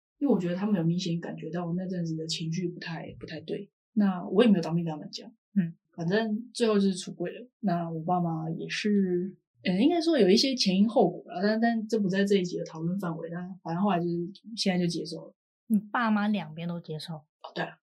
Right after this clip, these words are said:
Speaker 2: 因为我有个朋友是，他只有妈妈接受，然后也只有妈妈知道他现在有女朋友，可是他爸爸就是还不愿意接受这个事情。
Speaker 1: 因为我觉得蛮多，蛮多都是这样的啦。这一块是看，看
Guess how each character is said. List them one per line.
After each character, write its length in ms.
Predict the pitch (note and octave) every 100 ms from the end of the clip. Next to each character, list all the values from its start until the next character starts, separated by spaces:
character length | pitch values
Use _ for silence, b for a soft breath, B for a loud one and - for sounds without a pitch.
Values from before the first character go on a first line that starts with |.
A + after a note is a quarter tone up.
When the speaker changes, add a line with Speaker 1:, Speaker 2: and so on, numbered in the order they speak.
| _ _
Speaker 2:
因 80 | B3+
为 0 |
我 80 | G#3+
有 0 |
个 80 | G3
朋 160 | G3+
友 100 | F#3+
是， 400 | F3+ G3+ F#3+ A#3+ - _ _
他 220 | - G#3 G#3
只 140 | G#3
有 120 | E3+
妈 200 | F3+ F#3
妈 360 | F3+ F3+ F3+ G#3 -
接 180 | F#3 E3+
受， 260 | G3 - _
然 120 | G3
后 60 | G#3+
也 120 | G#3+
只 80 | G#3
有 160 | G#3 F#3
妈 200 | F#3 F#3+
妈 100 | G3
知 120 | F#3+
道 120 | F#3+
他 120 | F3+
现 160 | G3 G3
在 80 | F#3
有 80 |
女 80 | F3+
朋 140 | G#3 G3+
友， 80 | A3 _ _
可 100 | G3+
是 80 | G3+
他 180 | G#3 G3+ _ -
爸 120 | F#3
爸 120 | F3
就 120 | F3+
是 200 | F3+ F3+
还 140 | E3 F#3+
不 160 | F3+
愿 140 | G3 G3+
意 60 |
接 160 | F3 F#3+
受 120 | F#3+
这 80 | F#3
个 120 | E3+
事 120 | D#3
情。 160 | G#3+ - _
Speaker 1:
因 120 | C#4+
为 60 | B3+
我 60 | E3+
觉 80 |
得 60 | E3+
蛮 200 | F3 F3
多， 420 | F3 F3 F3 F#3 - - - - _
蛮 300 | G3+ F3 G3+
多 280 | G#3 G3+ G3+
都 200 | G3 F#3+
是 280 | G3 G3 F3
这 260 | - F3 D#3+
样 180 | E3 D#3+ -
的 80 | -
啦。 160 | - - -
这 180 | - E4
一 60 | A3
块 240 | D4+ A#3+
是 140 | A#3+
看， 360 | A#3+ B3 G#3+ - -
看 420 | A#3+ G#3+ G3